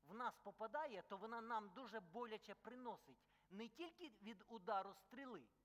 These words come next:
але вона ще й розпечує. І ми по-, отримуємо дуже велику рану, з якою нам прих-, приходиться довго ходити і її лікувати.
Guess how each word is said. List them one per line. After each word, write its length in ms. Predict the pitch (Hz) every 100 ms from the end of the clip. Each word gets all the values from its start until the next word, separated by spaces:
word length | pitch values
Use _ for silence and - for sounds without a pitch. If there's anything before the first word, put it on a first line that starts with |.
| _ _ _ _ _ _
але 220 | 185 196
вона 240 | 214 240 226
ще 160 | -
й 100 | 233
розпечує. 880 | 226 226 - - 294 196 - 135 117 - _ _ _ _ _ _ _ _ _ _ _ _ _ _ -
І 140 | - 240
ми 200 | 254 320
по-, 260 | - 480 -
отримуємо 680 | 427 233 311 302 285 247 214
дуже 360 | 160 254 220
велику 560 | 214 214 233 - 214 233
рану, 760 | 220 254 262 202 170 165 208 - - _ _ _ _ _ _ _ _ _ _ _ _ -
з 160 | 147
якою 500 | 165 214 - 277 247
нам 260 | 214 226 220
прих-, 300 | - 190 202
приходиться 720 | - 196 240 214 202 - 185 - -
довго 300 | 247 214 202
ходити 680 | - 208 196 226 - 170 - _ _ _ _
і 80 | 190
її 320 | 175 170 196
лікувати. 600 | 185 - 214 151 - -